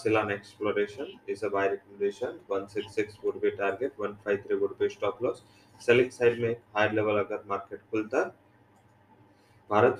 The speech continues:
फोर्ज में बिग वाले करें, आ, सेवन थर्टी फ़ाइव के टारगेट के लिए सेवन फ़ाइव would be stop loss। तो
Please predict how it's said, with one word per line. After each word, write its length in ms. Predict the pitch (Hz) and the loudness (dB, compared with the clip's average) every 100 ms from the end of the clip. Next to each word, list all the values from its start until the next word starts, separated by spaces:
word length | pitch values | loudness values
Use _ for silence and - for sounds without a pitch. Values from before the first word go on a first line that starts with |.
| - | 6
फोर्ज 200 | 120 120 | 6 6
में 120 | 120 107 | 0 2
बिग 220 | 110 110 | 0 4
वाले 180 | 107 104 | 4 4
करें, 240 | 107 101 - - - | -2 -4 -8 -20 -6
आ, 100 | 101 | -6
सेवन 280 | 95 110 110 107 | 0 0 0 -2
थर्टी 160 | 101 | -2
फ़ाइव 300 | 101 110 101 98 | -2 0 0 0
के 80 | 101 | -4
टारगेट 440 | 101 95 95 95 - | -2 -2 -2 -6 -6
के 60 | |
लिए 160 | 104 - | -6 -6
सेवन 340 | - 107 98 101 104 | -6 -2 0 -2 -2
फ़ाइव 240 | 98 95 98 | -2 0 -4
would 140 | 95 | -2
be 80 | 101 120 - _ - | -2 -2 -6 _ -6
stop 300 | 101 95 101 | -4 -2 -4
loss। 160 | 101 - - _ | -6 -10 -20 _
तो 80 | - | -6